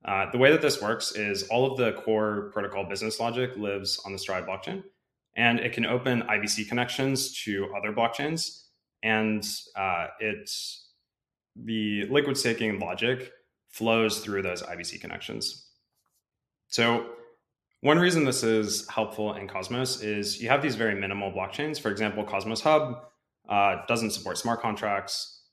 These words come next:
Celestia doesn't support smart contracts. Uh, some blockchains do have virtual machines like Osmosis, they have CosmWasm, um, but many do not. And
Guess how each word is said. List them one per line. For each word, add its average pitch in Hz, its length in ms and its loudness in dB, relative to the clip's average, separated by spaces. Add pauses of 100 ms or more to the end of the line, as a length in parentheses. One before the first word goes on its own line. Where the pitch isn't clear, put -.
Celestia 113 640 2
doesn't 98 220 -4
support 95 260 -6
smart 113 220 -4
contracts. 95 800 -6
Uh, 85 260 -6
some 156 580 2
blockchains 113 460 2
do 110 140 -2
have 101 160 -2
virtual 101 280 -4
machines 131 600 0
like 92 300 -4 (100)
Osmosis, 107 680 -2
they 90 80 -2
have 90 100 -6 (100)
CosmWasm, 104 640 -4 (520)
um, 92 220 -2
but 104 100 0
many 120 220 6
do 101 120 0
not. 92 300 -2 (1120)
And 113 440 4